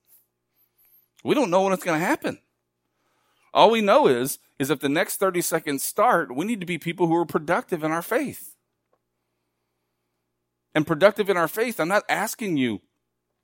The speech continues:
I'm not asking you to give more than the Lord would have you give. I'm not asking you to give more financially, more physically, more of your time. You have a relationship with the living God. You let God be the one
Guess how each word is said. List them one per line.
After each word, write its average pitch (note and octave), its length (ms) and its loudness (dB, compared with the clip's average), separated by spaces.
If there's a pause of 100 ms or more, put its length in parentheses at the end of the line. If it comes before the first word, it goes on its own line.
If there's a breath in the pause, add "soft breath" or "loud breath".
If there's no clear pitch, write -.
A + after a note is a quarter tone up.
(100)
I'm F3+ 100 0
not F#3+ 140 4
asking G3 320 2
you F3 80 -4
to C#3+ 80 -2
give D3 180 0
more C3+ 320 2
than C#3 140 0
the A#2 80 0
Lord G#2 240 -2
would G2+ 100 -4
have F#2+ 240 -4
you G2 80 -6
give. A2+ 260 -2
I'm F#3 120 2
not F3 180 0
asking E3 440 0
you A2 220 -2 (320 loud breath)
to B2+ 80 -4
give C3+ 200 0
more C3 200 2
financially, C3 680 0
more B2 220 2
physically, F3 680 -2 (360 soft breath)
more C3 200 4
of A#2+ 120 0
your A#2 100 -2
time. E3+ 580 0 (340 soft breath)
You F3+ 520 -4
have G3 220 8
a F#3+ 60 4
relationship D#3 680 4
with C3 120 -2
the B2+ 80 0
living A#2 300 -2
God. F#2+ 320 -2
You A#3 240 -2
let F#3 360 8
God C3 420 8
be A#2+ 100 -4
the A2 140 -4
one F#2+ 400 -8